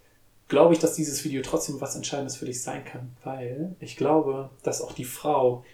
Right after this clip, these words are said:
die Aufgabe hat, ihrem Mann sowas zuzusprechen. Ja? Nicht so, es wird in der Bibel nicht so, ganz so konkret ausgedrückt wie für den Mann.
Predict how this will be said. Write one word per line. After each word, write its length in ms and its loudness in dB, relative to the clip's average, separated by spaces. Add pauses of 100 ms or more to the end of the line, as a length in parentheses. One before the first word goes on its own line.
(160)
die 140 -4
Aufgabe 540 -2
hat, 300 -4
ihrem 220 -6
Mann 220 -2
sowas 360 -4
zuzusprechen. 720 -10 (640)
Ja? 280 -8 (380)
Nicht 400 4
so, 380 6
es 300 -4
wird 100 4
in 80 4
der 80 4
Bibel 280 4
nicht 200 0
so, 100 -4
ganz 240 2
so 80 0
konkret 360 4
ausgedrückt 520 0
wie 60 -6
für 180 0
den 140 -2
Mann. 260 -2